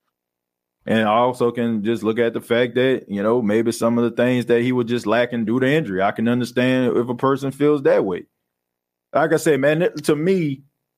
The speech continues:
to me, whatever side of the,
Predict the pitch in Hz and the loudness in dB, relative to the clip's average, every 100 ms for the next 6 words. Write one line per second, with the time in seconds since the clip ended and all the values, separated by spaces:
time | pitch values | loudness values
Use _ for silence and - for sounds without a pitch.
0 | _ _ _ _ _ _ _ _ _ _ | _ _ _ _ _ _ _ _ _ _
1 | _ _ _ _ - 127 135 170 147 131 | _ _ _ _ -2 0 2 2 4 4
2 | 147 139 127 127 - 127 131 123 113 110 | 2 2 0 -2 -2 0 2 0 0 -2